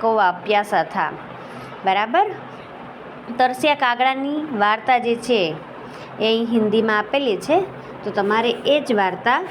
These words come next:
એનું ગુજરાતીમાં અનુવાદ કરવાનું છે અને નીચે લખવાની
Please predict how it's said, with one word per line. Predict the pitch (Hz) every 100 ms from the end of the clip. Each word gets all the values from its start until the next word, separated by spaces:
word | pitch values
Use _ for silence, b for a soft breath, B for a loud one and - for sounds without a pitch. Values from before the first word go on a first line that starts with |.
| -
એનું | 226 240 240 214
ગુજરાતીમાં | 240 226 247 240 247 -
અનુવાદ | 277 262 190 -
કરવાનું | 175 175 175 175
છે | 196
અને | 185
નીચે | 180 165 196
લખવાની | 185 156 - 180 170 208 294